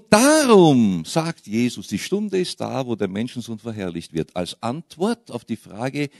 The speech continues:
Herr, wir möchten dich kennenlernen. Er weist im Voraus hin, wie vom rückwärts her jetzt nun, auf seinen Tod. Und sagt,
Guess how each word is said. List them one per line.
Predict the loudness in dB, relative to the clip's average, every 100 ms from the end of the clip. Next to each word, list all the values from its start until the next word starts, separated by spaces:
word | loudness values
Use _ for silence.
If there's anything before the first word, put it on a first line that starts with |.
| _
Herr, | -4 -4 -2
wir | 0
möchten | 0 -2 -4 -8 _ _ _ -14
dich | -12
kennenlernen. | -8 -6 -6 -8 -14 -16 -20 _ _ _ _ _ _ _ _ _ _ _
Er | -8 -4
weist | 0 0 -2 -6
im | 0 0
Voraus | 0 -2 -2 2 0
hin, | 2 2 2 2 -2 -4
wie | -2 -2
vom | -2 -4 -4 0
rückwärts | 0 0 -4 -8 -10 -20 _ _ _ _
her | 0 2 2
jetzt | -2 -4 -6
nun, | -4 -4 -4 -8 _ _ _
auf | -8 -6
seinen | -4 -2 -4 -2
Tod. | -2 0 -4 -8 _ -20 _ _ _ _ _ _ _ _ _ _ _ _
Und | -10
sagt, | -8 -8